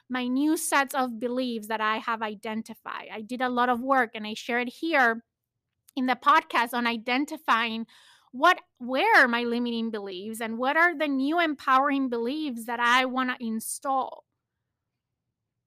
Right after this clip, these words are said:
And I really recommend you listening to that episode, because a lot of times we believe, "Okay, if I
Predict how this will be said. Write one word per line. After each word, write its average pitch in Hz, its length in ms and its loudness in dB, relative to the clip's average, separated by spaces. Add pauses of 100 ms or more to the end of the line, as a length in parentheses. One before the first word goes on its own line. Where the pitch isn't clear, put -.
(180)
And 269 380 2
I 247 280 2
really 330 300 0
recommend 302 500 2
you 269 120 -2
listening 262 520 0
to 269 140 -6
that 247 280 2
episode, 254 520 -4
because 247 320 -6
a 254 80 2
lot 254 240 4
of 311 160 0
times 294 420 0
we 254 120 -4
believe, 254 580 -2
"Okay, 311 440 0
if 302 120 -2 (580)
I 294 380 6